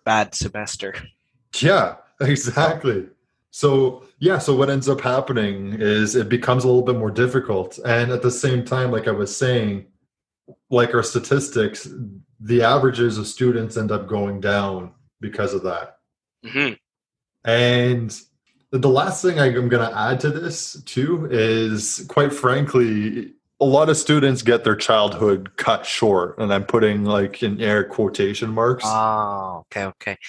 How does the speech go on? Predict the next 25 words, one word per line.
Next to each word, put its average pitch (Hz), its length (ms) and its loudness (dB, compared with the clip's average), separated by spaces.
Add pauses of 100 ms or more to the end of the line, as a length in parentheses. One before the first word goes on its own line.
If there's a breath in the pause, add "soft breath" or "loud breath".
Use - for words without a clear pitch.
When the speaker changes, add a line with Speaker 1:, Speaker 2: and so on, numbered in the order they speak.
(120 loud breath)
Speaker 1:
Like, 123 220 -2
is 131 120 2
that, 143 180 2
is 131 160 0
that, 143 160 2
like, 135 220 0
the, 120 220 0
the, 117 320 0
the 110 100 -4
third 120 340 -2
con? 123 420 -2 (600 soft breath)
Speaker 2:
Yeah, 175 520 4
like, 151 220 2
I'm 156 120 2
mixing 185 340 0
a 165 60 2
bunch 127 260 0
of 151 80 0
them 117 160 -2
in 131 180 -6
because 123 280 -2
it 117 60 -6
says 123 260 0
cut, 131 320 0
like, 120 280 0